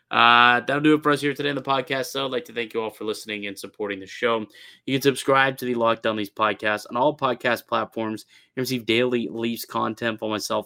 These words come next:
on Twitter at Mickey underscore Canuck. Follow Dave at D underscore Morisuti. Follow the show as well at Locked On Leafs. Be back for another episode tomorrow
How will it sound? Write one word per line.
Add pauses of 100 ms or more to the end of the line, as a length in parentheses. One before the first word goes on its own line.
on
Twitter
at
Mickey
underscore
Canuck. (260)
Follow
Dave
at
D
underscore
Morisuti.
Follow
the
show
as
well
at
Locked
On
Leafs. (340)
Be
back
for
another
episode (340)
tomorrow